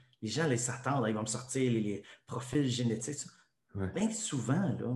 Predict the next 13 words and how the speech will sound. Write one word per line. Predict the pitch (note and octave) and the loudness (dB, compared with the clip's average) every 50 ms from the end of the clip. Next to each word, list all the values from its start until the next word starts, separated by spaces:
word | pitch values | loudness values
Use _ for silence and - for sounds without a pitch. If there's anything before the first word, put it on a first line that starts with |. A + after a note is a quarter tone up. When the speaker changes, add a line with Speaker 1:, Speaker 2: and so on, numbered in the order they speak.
| B2+ B2+ | 0 -2
Speaker 1:
ma | - G#2 | -2 -4
recommandation, | A2 A2 - C3 A#2+ A#2 A2+ A2+ A2 - D#3+ E3 D#3+ | -4 -4 -2 0 2 2 2 2 0 0 -2 -4 -4
c'est, « | - - B2 A#2+ B2 B2 - - - _ _ - | -2 -2 -2 -2 -2 -4 -10 -14 -18 _ _ -8
Ouais, | G#2+ G#2+ G#2+ G#2+ A2 A#2 A#2+ B2+ B2+ B2+ B2+ B2+ B2+ B2+ | -4 -4 -2 0 2 4 6 8 10 10 10 10 8 6
faut | C3 C#3+ | 4 2
que | C#3+ - | 0 0
tu | C3+ | 0
bouges | C3 B2+ B2+ B2+ B2 | 2 2 2 2 0
plus. | C3 C#3 C#3+ C#3 - - - - _ _ - - D#3+ - - | 0 0 0 0 -2 -8 -12 -16 _ _ -6 -6 -6 -4 -2
T'es | - B2 | -2 -2
trop | B2 - - C#3 C#3 C3 | -2 0 0 2 4 4
assis. » | B2+ B2+ - - B2+ B2+ B2+ - - - - - - _ _ _ _ _ - - | 4 2 2 0 -2 -2 -2 -4 -8 -12 -16 -20 -20 _ _ _ _ _ 0 2
Speaker 2:
Ouais, | G2+ G2+ | 4 4